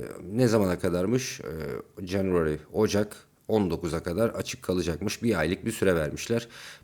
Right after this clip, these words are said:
Bir ay içerisinde gelip buraya cüzdanınızı bağlayıp, e, kazandığınız fuelleri alabilirsiniz. Tabii bunların, e, fuel cüzdana da Ethereum atmanız falan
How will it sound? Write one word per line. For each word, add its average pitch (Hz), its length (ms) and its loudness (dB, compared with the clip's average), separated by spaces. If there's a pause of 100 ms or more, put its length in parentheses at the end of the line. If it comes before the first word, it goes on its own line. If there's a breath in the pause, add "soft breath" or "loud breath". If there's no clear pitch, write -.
Bir 107 180 2
ay 80 140 -4
içerisinde 85 500 -2
gelip 87 300 0
buraya 87 240 4
cüzdanınızı 76 580 -2
bağlayıp, 92 460 2 (480 loud breath)
e, 87 600 0
kazandığınız 90 600 0
fuelleri 95 520 4
alabilirsiniz. 92 540 2
Tabii 104 300 2
bunların, 95 460 2 (200)
e, 82 200 2 (280)
fuel 90 380 2
cüzdana 85 440 0
da 82 60 0
Ethereum 82 440 -2
atmanız 80 420 -4
falan 82 380 -2